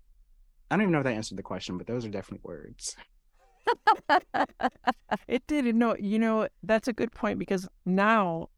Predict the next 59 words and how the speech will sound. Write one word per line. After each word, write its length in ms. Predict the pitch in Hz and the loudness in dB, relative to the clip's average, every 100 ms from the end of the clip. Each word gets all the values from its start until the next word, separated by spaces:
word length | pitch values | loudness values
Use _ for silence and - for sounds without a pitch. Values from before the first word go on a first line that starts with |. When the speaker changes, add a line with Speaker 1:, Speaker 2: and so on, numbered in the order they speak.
| _ | _
Speaker 3:
I'm 280 | 190 180 185 | -4 0 4
like, 260 | 185 - - | 4 2 -2
I'm 160 | 170 | -2
so 180 | 175 220 | 0 -2
comfortable 580 | 208 208 180 - 196 180 | 0 -2 -2 -2 -2 -2
with 180 | 165 - | -2 -2
where 140 | 180 | -2
things 240 | 175 180 170 | -2 -2 -2
are 120 | 156 | 0
at. 140 | 170 | 2
I 80 | 185 | 2
just 180 | 190 - | 0 -2
want 160 | 165 | -4
more 300 | 160 170 220 | -2 0 2
of 100 | 220 | 2
it. 160 | 160 - | 0 -2
So 200 | - 165 | -2 0
now 160 | 170 180 | 0 2
I 100 | 175 | 0
feel 400 | 190 175 170 170 | 0 0 0 0
a 20 | |
little 220 | 175 175 | 0 2
more 160 | 170 160 | 0 0
impatient. 500 | 151 180 - 196 - | -2 -4 -4 -6 -2
But 160 | 175 - _ _ _ | -2 -2 _ _ _
at 140 | 196 202 | -4 -2
the 60 | 190 | -2
beginning, 360 | 190 233 240 | 0 0 0
it 120 | 202 | 0
was 200 | 185 214 | 2 2
really 240 | 202 202 185 | 2 0 0
good 280 | 165 226 185 | 2 2 2
because 600 | 170 - 185 175 180 - - - - | -2 -2 -2 -2 -6 -14 -20 -20 -4
it's, 300 | 190 196 - | -2 -2 -4
it's 180 | - - | -4 -4
a 40 | 165 | -4
really 320 | 170 196 196 | 0 2 2
big 200 | 175 170 | 2 0
adjustment. 520 | 160 190 - 196 - | 0 0 0 -6 -2
Like 220 | 165 - - | -2 -4 -6
you, 280 | 175 214 247 | -4 -4 -4
you 160 | 190 | -2
said 180 | 196 185 | 0 0
you 100 | 180 | 0
remember 280 | 170 165 170 | 0 0 0
the 100 | 170 | -2
first 320 | - 170 - | -2 -4 -2
time 220 | 175 170 | -2 0
that 160 | 160 160 | 0 -2
you 180 | 156 156 | -4 -4
took 220 | - 170 - - | -4 -6 -8 -8
your, 400 | 160 160 156 - | -2 0 0 -2
your 160 | 156 | -4
hormones, 400 | - 160 160 190 | -4 -2 0 0
and 140 | 180 160 | -2 -2
so 160 | 175 175 | 0 0
do 160 | 170 | 2
I. 200 | 151 165 214 | 2 2 2
And 220 | 180 | 0